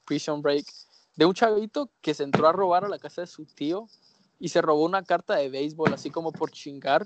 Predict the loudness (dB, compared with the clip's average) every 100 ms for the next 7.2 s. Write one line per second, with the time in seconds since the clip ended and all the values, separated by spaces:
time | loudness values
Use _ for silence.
0 | -4 -4 0 0 0 -4 -6 -6 -6 -4
1 | -2 -2 -2 -2 -2 -4 0 2 2 2
2 | -4 -8 -10 -12 -8 -10 -8 -4 -4 -4
3 | -10 -20 _ _ _ _ -8 -4 -6 -4
4 | -4 -4 2 4 6 6 4 0 -2 -4
5 | -2 -2 0 -2 -4 -2 -2 -2 -8 -10
6 | -10 -10 -12 -6 -6 -4 -6 -6 -8 -14
7 | -18